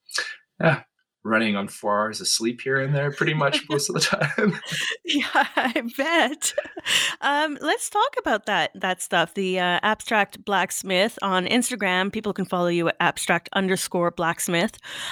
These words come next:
Speaker 2: Um, so I'm curious, for blacksmithing, I have a bunch of stupid questions for you. So let's get down to the basics here.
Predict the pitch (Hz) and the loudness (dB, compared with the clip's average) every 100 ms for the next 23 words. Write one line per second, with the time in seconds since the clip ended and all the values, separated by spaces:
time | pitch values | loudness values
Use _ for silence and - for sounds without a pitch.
0 | - 262 285 285 277 - _ - 359 339 | -6 -2 0 0 -2 -6 _ -2 0 2
1 | 370 - 415 370 247 254 - _ _ _ | 0 -2 0 2 0 0 -4 _ _ _
2 | _ _ _ - 359 277 254 226 - 196 | _ _ _ -2 -2 2 2 2 0 -2
3 | 165 160 151 185 202 180 180 196 190 - | -2 -2 -2 0 2 2 0 0 0 -2
4 | 180 170 180 - - - - - - - | -2 -2 0 0 0 -2 0 0 0 0
5 | 214 233 - - 214 190 170 165 165 160 | 0 0 0 -6 -2 0 -2 -4 -2 0
6 | 165 - - - - | 0 0 -2 -2 -4